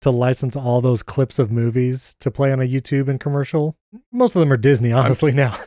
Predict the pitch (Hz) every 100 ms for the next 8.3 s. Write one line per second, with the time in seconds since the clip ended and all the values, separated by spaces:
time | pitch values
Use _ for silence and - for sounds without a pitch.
0 | _ 170 170 147 151 160 160 165 147 135
1 | 165 165 180 151 - 165 175 160 175 147
2 | 143 127 135 120 110 104 120 156 175 170
3 | - 175 220 135 135 139 120 165 226 214
4 | 202 190 180 170 143 143 139 117 120 135
5 | 117 127 127 123 143 147 127 117 104 131
6 | 131 - 127 117 110 - 123 127 127 127
7 | - 123 113 110 113 113 104 127 131 139
8 | - 131